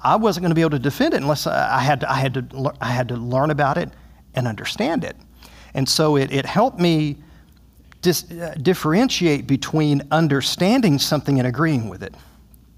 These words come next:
And I think our country would be a lot better off, and our churches would be a lot better off if, if we could, if we could understand that in order to understand someone, that doesn't, to, to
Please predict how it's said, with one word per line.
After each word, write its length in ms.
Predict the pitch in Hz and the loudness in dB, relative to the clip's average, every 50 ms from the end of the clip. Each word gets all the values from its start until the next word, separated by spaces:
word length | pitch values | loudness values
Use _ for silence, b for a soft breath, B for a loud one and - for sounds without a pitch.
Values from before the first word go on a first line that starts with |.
| - - _ - _ - - - _ _ - | -20 -20 _ -20 _ -20 -20 -20 _ _ -2
And 220 | 143 139 139 143 | 0 0 0 0
I 120 | 127 127 | 0 -2
think 960 | 131 - - - - - - - - - - - 214 240 294 277 - - - - | -4 -6 -10 -18 -20 -20 -20 -20 -20 -20 -4 0 2 2 2 2 0 -2 -2 -2
our 80 | 175 | -4
country 440 | - - - 196 202 190 - 202 170 | -2 0 0 0 0 0 0 -2 -2
would 220 | 151 143 151 135 | 0 0 -2 -2
be 100 | 127 151 | 0 -2
a 60 | 139 131 | -2 0
lot 240 | 135 131 127 131 | 0 0 0 0
better 300 | 120 135 131 120 123 123 | 0 0 0 0 0 0
off, 240 | 117 113 117 117 - | 0 0 -2 -2 -2
and 80 | 135 120 | -2 -2
our 100 | 117 120 | -2 -4
churches 400 | - - 160 165 - - 117 - | -2 -4 -4 -4 -4 -6 -10 -8
would 140 | 123 117 107 | -10 -8 -6
be 100 | 135 123 | -6 -4
a 60 | 120 | 0
lot 180 | 123 120 113 | -2 -2 -2
better 260 | 110 139 131 123 117 117 | -2 -4 -4 -2 0 0
off 220 | 120 117 - - | 0 0 0 -2
if, 220 | 127 117 - - - | -6 -6 -6 -16 -8
if 220 | - 127 113 - - | -6 -6 -6 -4 -4
we 160 | 131 131 135 | -2 -2 -2
could, 300 | 131 - 143 120 113 113 B B B B B B B B B B B | -2 -4 -6 -6 -6 -8 B B B B B B B B B B B
if 200 | - 139 104 - | -2 -2 -2 0
we 220 | 127 123 143 175 | 2 4 4 4
could 220 | 185 - - 160 117 | 2 2 0 -2 0
understand 720 | - 143 151 151 135 135 131 - - - - 147 135 135 | 0 0 2 2 2 0 0 -2 -2 -2 0 0 0 2
that 160 | 131 135 131 | 0 0 0
in 120 | 139 135 131 | 2 0 2
order 220 | 143 160 160 160 147 | 2 2 2 0 0
to 160 | - 165 - | -2 -4 -2
understand 720 | - 143 139 123 131 123 - - - 160 156 165 175 180 160 | 0 0 0 0 -2 -2 -4 -4 -2 0 0 0 0 0 -2
someone, 720 | - - 143 131 131 123 117 117 117 117 113 110 113 110 b b b b b b b b b b | -2 -2 0 0 0 0 0 0 -2 -2 -2 -4 -6 -10 b b b b b b b b b b
that 220 | - - 131 139 135 | -2 -2 -2 0 0
doesn't, 540 | 139 135 120 127 131 - 135 139 - - - | -2 -2 0 -2 -4 -6 -8 -14 -16 -14 -6
to, 140 | - 143 131 | -6 -6 -6
to 240 | 131 127 - - | -6 -10 -12 -10